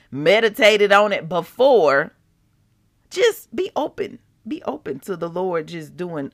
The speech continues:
a new thing with that scripture. So that's what he did with me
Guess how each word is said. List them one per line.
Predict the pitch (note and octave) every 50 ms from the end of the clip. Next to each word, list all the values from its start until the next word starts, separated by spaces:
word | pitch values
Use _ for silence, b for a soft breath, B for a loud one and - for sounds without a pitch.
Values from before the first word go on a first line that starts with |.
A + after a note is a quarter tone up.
| -
a | D#3+
new | D#3+ D#3+ F3+ G3 F#3
thing | - D#3 D3+ C3+ C3 C3 C3+ C3+ -
with | - D#3 F#3+ F#3 -
that | - D#3 C3 -
scripture. | - - G#3+ G3 - D#3 C#3
So | - - A#3 A#3
that's | C4+ F4+ F#4+ -
what | F#4 C#4 A#3+
he | A#3 G3+
did | A3+ E4+ E4+ G#3 G3+
with | F#3+ F#3+ E3
me | F3 F#3+ A#3 A3 D#3+ D3+ D#3+